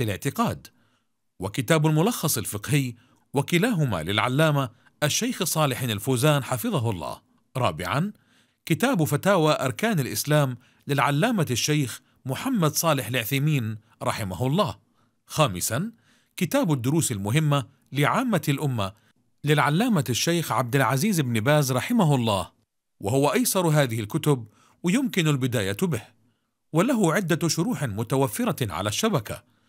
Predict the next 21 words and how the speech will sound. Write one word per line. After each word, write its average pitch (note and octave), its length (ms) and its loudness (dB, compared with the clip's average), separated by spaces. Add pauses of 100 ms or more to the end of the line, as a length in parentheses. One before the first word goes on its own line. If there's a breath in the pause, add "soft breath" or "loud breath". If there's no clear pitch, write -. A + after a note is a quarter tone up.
(100)
وهو C3 280 0
مترجم F3 520 2
لمعظم C3+ 460 2
اللغات A2 420 -2
الحية. G#2 500 -4 (520)
سادسًا، C3 680 -2 (520)
دليل F3 380 2
المسلم C#3+ 440 0
الميسر، G2+ 680 -2 (460)
وهو C#3+ 240 2
كتاب F3 400 0
وموقع B2+ 600 0
إلكتروني C#3+ 800 0 (220 soft breath)
بعدة F#3 500 0
لغات B2+ 500 0 (300)
يشرف F3 460 0
عليه D#3 420 2
الشيخ C3 540 -2 (300)
أحمد G#3 360 0
سالم B2 360 0
باهمام. A2+ 600 -2